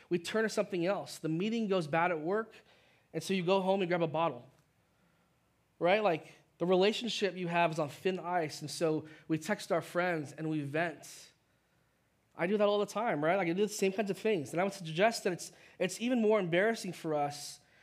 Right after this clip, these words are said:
than it was for the disciples, because we believe that Christ died on the cross, took the penalty of sin for all of mankind. We know that theologically. We understand that historically. But then we freak out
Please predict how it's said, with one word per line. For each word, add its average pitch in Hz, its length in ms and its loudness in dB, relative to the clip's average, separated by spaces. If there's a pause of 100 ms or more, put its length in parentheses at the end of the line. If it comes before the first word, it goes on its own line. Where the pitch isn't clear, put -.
(160)
than 175 120 6
it 170 80 2
was 180 200 2
for 185 80 -6
the 165 80 2
disciples, 151 640 0
because 160 340 -2
we 160 320 0
believe 156 640 -2 (640)
that 160 200 -2
Christ - 500 -2
died 185 160 2
on 180 60 -2
the 165 60 -4
cross, 160 680 -4 (540)
took - 120 -6
the 196 80 -2
penalty 214 360 2
of 160 80 0
sin 180 600 -2 (420)
for 185 140 -2
all 202 180 4
of 208 80 2
mankind. 190 560 0
We 196 80 0
know 208 360 4
that 185 240 2
theologically. 175 680 -2 (480)
We 196 160 4
understand 226 500 2
that 185 60 -2
historically. 180 800 -2 (800)
But 180 160 2
then 247 120 6
we 254 120 2
freak - 420 -4
out 233 440 2